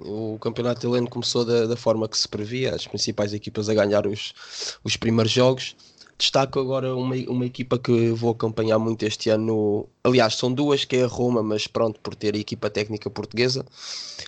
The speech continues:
e o Inter de Milão, que se reforçou de uma forma que eu há muito tempo não vi uma equipa italiana a fazê-lo, pronto, sem,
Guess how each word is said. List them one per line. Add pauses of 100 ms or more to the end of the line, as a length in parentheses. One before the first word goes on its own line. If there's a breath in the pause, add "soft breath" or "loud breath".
(180 loud breath)
e
o
Inter
de
Milão,
que
se
reforçou
de
uma
forma
que
eu
há
muito
tempo
não
vi
uma
equipa
italiana
a
fazê-lo,
pronto,
sem,